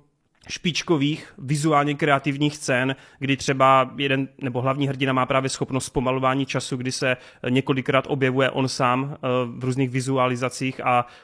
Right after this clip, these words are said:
to je teda cooler rvoucí. Hudebně naprostá špička, jsem rád, že to dodrželo typický anime styl, že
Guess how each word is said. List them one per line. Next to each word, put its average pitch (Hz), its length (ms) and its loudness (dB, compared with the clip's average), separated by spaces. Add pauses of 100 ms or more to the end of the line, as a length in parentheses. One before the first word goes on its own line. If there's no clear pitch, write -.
to 131 80 0
je 120 60 4
teda 135 180 0
cooler 123 300 0
rvoucí. 117 540 -4
Hudebně 160 600 2
naprostá 143 440 -2
špička, 143 500 -2
jsem 143 180 -2
rád, 135 160 0
že 147 120 0
to 147 80 -2
dodrželo 135 420 0
typický 143 460 -6
anime 127 280 0
styl, 127 300 -4
že 123 240 2